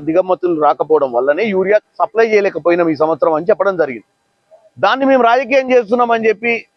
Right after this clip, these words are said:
ప్రజలలో తప్పు, ప్రజలను తప్పుతో పట్టించే విధంగా కాంగ్రెస్ పార్టీ మీద అబండాలు ఇటు బీఆర్ఎస్, బీజేపీ మోపే ప్రయత్నం చేస్తుంది.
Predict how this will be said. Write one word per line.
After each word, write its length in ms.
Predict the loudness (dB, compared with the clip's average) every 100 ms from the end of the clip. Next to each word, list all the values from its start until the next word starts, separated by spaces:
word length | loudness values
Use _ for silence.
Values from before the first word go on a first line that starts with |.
| -2
ప్రజలలో 580 | 2 4 4 4 4 2 -2 _ _ _ _ _ _ -4
తప్పు, 200 | -4 -2 -2
ప్రజలను 400 | 0 0 0 -2
తప్పుతో 320 | -2 0 0 2
పట్టించే 280 | 0 -2 -2 0
విధంగా 260 | 2 0 0 -2
కాంగ్రెస్ 320 | 0 0 0 0
పార్టీ 200 | 0 0
మీద 140 | 0 0
అబండాలు 400 | 0 0 -2 -2
ఇటు 100 | -6
బీఆర్ఎస్, 500 | -4 0 0 0 -4 -4
బీజేపీ 280 | -2 -2 -2
మోపే 300 | -2 0 0 0
ప్రయత్నం 300 | -2 -2 -6
చేస్తుంది. 340 | -6 -8 -12